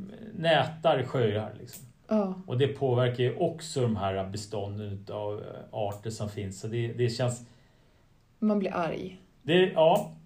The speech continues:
Speaker 1: det, det gör
Speaker 2: Man blir arg.
Speaker 1: Ja, det, det
Speaker 2: Men, och sen är det ju också, man får ju inte heller ta upp ett nät hur som helst.
Speaker 1: Nej.
Speaker 2: Om man hittar ett. Det, det är ju lite sådär, det kan man ju bli lite... Men då
Speaker 1: Ja.
Speaker 2: är det ju bara ringa liksom polis eller kustbevakning och, och få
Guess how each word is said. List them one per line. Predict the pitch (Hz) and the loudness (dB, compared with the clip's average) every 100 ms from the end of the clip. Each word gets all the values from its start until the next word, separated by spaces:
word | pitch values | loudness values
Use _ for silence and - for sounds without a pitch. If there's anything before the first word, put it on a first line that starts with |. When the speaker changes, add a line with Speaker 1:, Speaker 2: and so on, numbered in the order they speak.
| - - | -20 -6
Speaker 1:
det, | 147 139 - | -2 -2 -2
det | 131 | -2
gör | 113 101 | 0 2
Speaker 2:
Man | 214 | 2
blir | 208 - | 0 -2
arg. | 80 58 - | -6 -6 -4
Speaker 1:
Ja, | 113 - - - | -4 -6 -16 -6
det, | 131 143 139 135 127 | 2 4 6 4 6
det | 302 | 8
Speaker 2:
Men, | 311 294 277 302 | 8 8 8 8
och | |
sen | 294 294 359 | 8 6 6
är | 370 311 285 | 6 8 10
det | |
ju | 269 | 10
också, | 254 262 | 8 6
man | 240 233 | 6 6
får | 233 | 6
ju | |
inte | 226 359 | 6 8
heller | 330 262 | 8 8
ta | 247 247 | 8 8
upp | 381 381 240 | 8 8 4
ett | 220 | 4
nät | 175 165 - | 2 2 2
hur | 180 | 2
som | 165 165 | 2 -2
helst. | 165 - - - | -4 -6 -10 -6
Speaker 1:
Nej. | 117 101 - | -2 2 8
Speaker 2:
Om | 240 | 10
man | 226 | 12
hittar | 226 220 370 | 10 8 8
ett. | - 160 | 8 8
Det, | 302 285 | 6 6
det | 220 | 8
är | 311 233 | 8 8
ju | |
lite | 190 180 165 | 6 4 2
sådär, | 160 107 82 180 | 2 0 0 0
det | 220 | 2
kan | 233 208 | 4 4
man | |
ju | 180 | 2
bli | 160 | 0
lite... | 143 156 - 156 - - - - - - - | -2 -2 -2 -2 -6 -18 -20 -20 -20 -20 2
Men | 240 262 | 6 8
då | 247 | 10
Speaker 1:
Ja. | 330 370 | 10 10
Speaker 2:
är | 330 302 | 10 8
det | |
ju | 277 | 8
bara | 269 240 | 8 8
ringa | - 214 269 240 262 294 | 6 2 4 6 8 6
liksom | 254 254 226 | 6 4 4
polis | 247 233 233 226 240 | 6 6 6 4 4
eller | 220 | 2
kustbevakning | 240 226 - 208 208 208 208 208 202 202 | 4 2 2 4 6 6 4 0 2 2
och, | 196 196 | 0 0
och | 196 190 | 0 0
få | 190 185 185 | 0 2 4